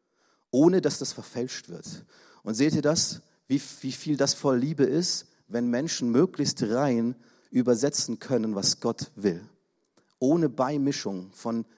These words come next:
persönlichen Gedöns, Minderwert, irgendwelchen Stolzsachen, Rebellion? Ist das nicht wunderschön? Ist das nicht Liebe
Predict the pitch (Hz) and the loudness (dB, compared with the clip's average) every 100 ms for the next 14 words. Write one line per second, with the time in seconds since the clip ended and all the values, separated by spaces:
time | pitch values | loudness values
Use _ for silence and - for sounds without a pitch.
0 | - 127 110 147 151 139 123 120 117 139 | -8 -6 0 0 0 -4 -6 -6 -2 0
1 | 147 143 - - _ _ _ 123 147 139 | 0 -2 -6 -10 _ _ _ 0 2 2
2 | 131 127 123 - - _ _ _ 131 131 | 2 0 -4 -8 -10 _ _ _ -2 0
3 | 123 120 - 139 139 - 135 - 135 151 | -2 -4 -6 -2 -2 -2 -6 -4 -8 -8
4 | - _ _ _ _ 117 123 131 123 127 | -14 _ _ _ _ -4 0 2 2 0
5 | 151 151 120 147 - 127 120 139 170 165 | -2 -6 -6 -4 -4 -8 -4 -4 -2 -6
6 | - 151 123 - 135 131 135 - - 113 | -4 -2 -2 -4 -6 -4 -6 -6 -8 -6
7 | 160 123 110 | -6 -2 -4